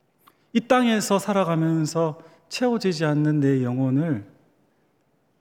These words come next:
목마르고 배고픈 가라고 굶주린 나의 존재를 채우는 하나님의 영광을 구했다는 것이죠.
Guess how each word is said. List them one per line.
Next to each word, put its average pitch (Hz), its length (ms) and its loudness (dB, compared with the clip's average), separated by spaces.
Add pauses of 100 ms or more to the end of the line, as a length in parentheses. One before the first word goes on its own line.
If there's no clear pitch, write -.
(100)
목마르고 135 880 2
배고픈 147 680 -4 (840)
가라고 156 840 -4 (380)
굶주린 170 800 0 (240)
나의 180 240 -2
존재를 156 440 -2
채우는 147 600 -2 (320)
하나님의 160 560 -2
영광을 135 840 0 (600)
구했다는 101 480 -12
것이죠. - 320 -20